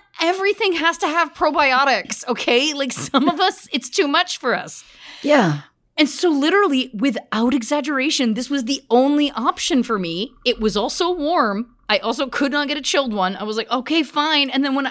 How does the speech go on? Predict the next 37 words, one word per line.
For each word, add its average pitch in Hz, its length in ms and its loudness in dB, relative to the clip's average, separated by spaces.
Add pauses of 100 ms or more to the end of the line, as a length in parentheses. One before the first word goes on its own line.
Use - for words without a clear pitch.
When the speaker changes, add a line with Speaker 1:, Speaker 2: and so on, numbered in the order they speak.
Speaker 1:
after 254 320 -2
I 269 100 2
checked 269 300 -4
out, 302 140 0
I - 20 -2
was 262 140 -4
like, 285 140 -6
"Wait 302 220 -4
a - 40 -2
minute. 277 340 -2 (360)
<laughs> - 260 -12 (100)
Iced 339 360 0
tea, 339 460 0 (160)
there's 453 160 0
gonna 403 200 0
be 453 180 -8
more 359 160 -2
caffeine." 403 800 -2 (640)
I 494 160 0
didn't 392 140 0
mean 381 240 2
to, 262 240 2
I 262 40 -4
didn't 285 200 0
intend 247 360 0
to. 180 140 -6
Anyway, 233 220 -2
that's 269 220 -4
also 294 240 0
partly, 185 340 0
part, 202 440 -2
partly, 202 500 0 (180)
that's 269 160 -2
also 359 340 2
partly 208 460 2
the 196 100 2
reason, 214 480 2